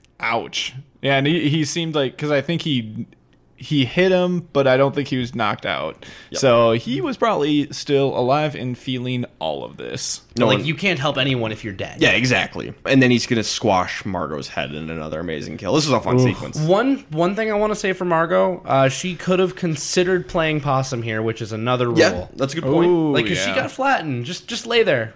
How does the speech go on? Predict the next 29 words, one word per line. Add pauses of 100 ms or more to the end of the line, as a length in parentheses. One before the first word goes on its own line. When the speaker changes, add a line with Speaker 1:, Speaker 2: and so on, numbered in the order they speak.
(160)
Speaker 2:
Rule
number
Speaker 3:
Just
Speaker 2:
twenty-three,
you
don't
wanna
play
possum.
Speaker 3:
And
maybe
he
just
leaves
you
alone.
Speaker 2:
I'm
sure
she
was
in
a
great
deal
of
pain, (540)
but,
you
know,